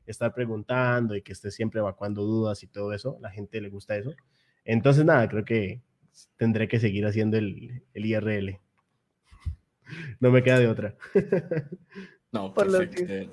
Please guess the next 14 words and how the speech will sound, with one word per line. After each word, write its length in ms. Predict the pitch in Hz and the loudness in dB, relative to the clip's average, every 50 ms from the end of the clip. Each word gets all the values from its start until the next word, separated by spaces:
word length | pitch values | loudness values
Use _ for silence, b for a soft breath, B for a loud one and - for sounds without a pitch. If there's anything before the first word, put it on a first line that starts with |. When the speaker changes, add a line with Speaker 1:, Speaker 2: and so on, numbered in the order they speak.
| - - _ _ _ _ _ _ - | -18 -20 _ _ _ _ _ _ -12
Speaker 2:
de 140 | 104 107 107 | -6 -2 0
verdad, 540 | 107 104 101 104 110 110 113 117 117 117 - - | 0 0 2 2 4 4 6 6 4 2 0 0
Monroe, 380 | 131 127 123 123 123 123 127 131 | 2 4 4 6 6 4 4 4
muchísimas 540 | 131 131 127 117 117 123 123 139 151 139 | 2 2 2 2 0 0 2 4 4 6
gracias. 280 | 127 120 127 139 139 147 | 6 6 6 6 4 4
Y 80 | 139 139 | 2 2
lo 80 | 131 - | 2 2
que 100 | 131 110 | 2 2
te 80 | 113 | 2
digo, 140 | 113 104 101 | 2 2 0
seguramente 720 | - - 120 117 113 123 127 127 131 135 139 139 135 139 135 | 0 2 2 2 2 2 2 2 4 4 2 2 2 0 0
te 100 | 135 135 | 0 0
estaremos 460 | 123 - - 113 107 104 113 117 113 - | -2 0 0 0 0 0 0 -2 -2 -2
teniendo 540 | 127 120 113 110 107 113 110 117 117 117 | -2 -2 0 0 0 0 0 0 -2 -2